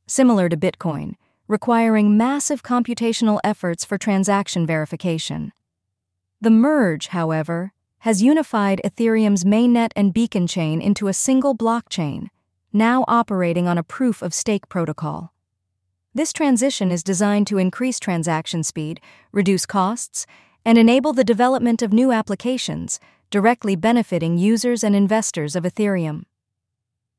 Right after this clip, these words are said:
A key aspect of the merge is the shift from mining to staking for transaction verification. Users can now stake a minimum of thirty-two E T H, contributing to network security and receiving rewards in exchange.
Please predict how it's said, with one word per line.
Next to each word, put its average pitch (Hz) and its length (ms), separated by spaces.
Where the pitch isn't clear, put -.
A 226 60
key 330 260
aspect 226 480
of 175 100
the 180 80
merge 175 480
is 214 140
the 208 100
shift - 380
from 214 260
mining 233 440
to 233 100
staking 208 500
for 185 140
transaction 185 640
verification. 165 920
Users 247 460
can 214 180
now 220 200
stake 208 360
a 208 60
minimum 196 580
of 170 140
thirty-two 233 720
E 214 160
T 214 260
H, - 420
contributing 233 600
to 185 80
network 202 380
security 185 640
and 196 140
receiving 202 440
rewards 180 540
in 170 100
exchange. 165 720